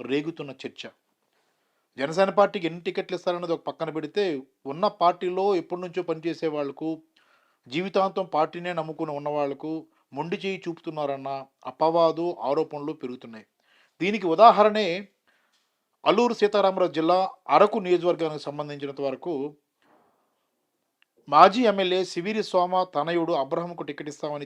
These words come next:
చంద్రబాబు మాట ఇచ్చినప్పటికీ, ఇప్పుడు ఆ మాటను తప్పారు. తప్పి, ఆ, వేరే, ఆ, దొన్నుదొర అనే వ్యక్తికి ఇన్ఛార్జిగా నియమించడం పైన తీవ్రమైన ఆగ్రహవేశాలు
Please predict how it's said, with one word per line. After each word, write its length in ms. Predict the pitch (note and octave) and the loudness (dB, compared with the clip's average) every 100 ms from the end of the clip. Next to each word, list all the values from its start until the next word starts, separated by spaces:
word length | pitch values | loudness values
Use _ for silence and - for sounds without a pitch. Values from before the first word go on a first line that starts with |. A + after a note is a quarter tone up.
| C#3+ | -8
చంద్రబాబు 320 | C#3+ D3+ C#3+ | -6 -4 -6
మాట 220 | B2+ C3+ | -8 -12
ఇచ్చినప్పటికీ, 520 | C#3 D3 C3+ C3 C3 | -12 -12 -14 -14 -12
ఇప్పుడు 340 | F3 C#3 - C#3 | -12 -12 -8 -8
ఆ 180 | B2+ B2+ | -6 -10
మాటను 540 | A#2+ B2 D#3 F3+ E3+ | -10 -10 -10 -10 -10
తప్పారు. 800 | E3+ C3+ - D#3+ C#3+ C3+ D#3+ F#3 _ _ _ _ _ - | -8 -10 -8 -4 -4 -4 -8 -12 _ _ _ _ _ -4
తప్పి, 480 | C#3+ D3 F#3 F#3 - _ _ _ _ _ D#3 | -4 -6 -10 -10 -14 _ _ _ _ _ -10
ఆ, 60 | |
వేరే, 500 | C#3 C3+ G3+ G3+ D3 - _ - | -6 0 4 4 0 -8 _ -18
ఆ, 180 | D3 C#3 | -12 -10
దొన్నుదొర 420 | B2+ F3 A3 A3 G#3 | -4 -2 2 2 4
అనే 180 | G3 | 2
వ్యక్తికి 400 | D#3+ D#3 F3 F3+ | -2 -6 -12 -12
ఇన్ఛార్జిగా 760 | D3 D#3 G3 F3+ D#3 D#3+ E3 D3+ | -14 -6 0 0 0 -2 0 -2
నియమించడం 440 | C#3 D#3 D3+ C#3+ C#3 | -6 -14 -12 -12 -10
పైన 240 | C#3+ D3 | -10 -10
తీవ్రమైన 600 | D#3 - F3 G#3 G3+ F#3 | -12 -10 -8 -6 -6 -6
ఆగ్రహవేశాలు 800 | D#3 D#3 D#3+ D#3+ D3+ C#3+ D#3 F3 | -6 -6 -4 -6 -6 -10 -12 -8